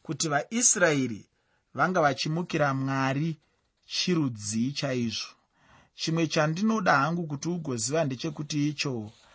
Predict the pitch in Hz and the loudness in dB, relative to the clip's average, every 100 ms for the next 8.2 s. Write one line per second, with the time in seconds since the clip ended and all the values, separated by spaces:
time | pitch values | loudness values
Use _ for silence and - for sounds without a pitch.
0 | - _ _ 123 131 - 185 196 208 202 | -20 _ _ -4 -2 -2 2 2 2 -2
1 | 214 190 175 151 123 - 135 123 110 104 | -2 -2 -2 -2 -4 -4 -4 -2 -6 -8
2 | 104 - - _ _ _ - 180 196 190 | -8 -8 -18 _ _ _ 0 4 4 2
3 | 190 160 175 170 170 165 170 170 135 - | 0 0 -4 -2 -2 0 0 0 -4 -8
4 | _ _ _ - 127 - 143 143 147 131 | _ _ _ -12 -8 -6 -6 -4 -2 -2
5 | 117 101 131 185 - 165 113 - _ _ | -4 -4 0 2 2 -2 -4 -10 _ _
6 | _ _ 123 135 151 156 175 160 131 - | _ _ -4 2 2 2 2 0 -2 -8
7 | _ _ _ - 117 117 127 - 123 98 | _ _ _ -6 -2 0 -2 -4 -6 -6
8 | 110 | -8